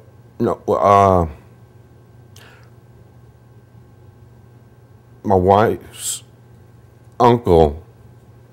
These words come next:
was a minister. He gave me a daily verse book, little booklet, and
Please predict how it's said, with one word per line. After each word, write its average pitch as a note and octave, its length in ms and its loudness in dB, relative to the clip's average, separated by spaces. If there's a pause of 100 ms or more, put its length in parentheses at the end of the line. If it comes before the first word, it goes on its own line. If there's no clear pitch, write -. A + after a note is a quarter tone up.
(160)
was F2+ 200 0
a F2 220 4
minister. F2+ 600 0 (600)
He A#2+ 220 -2
gave A#2+ 320 0
me A2 340 -2
a F#2 680 0 (1800)
daily A#2+ 440 2
verse G#2+ 480 0 (880)
book, F2+ 420 -4 (600)
little G2 220 2
booklet, F2+ 420 0 (920)
and F2 600 0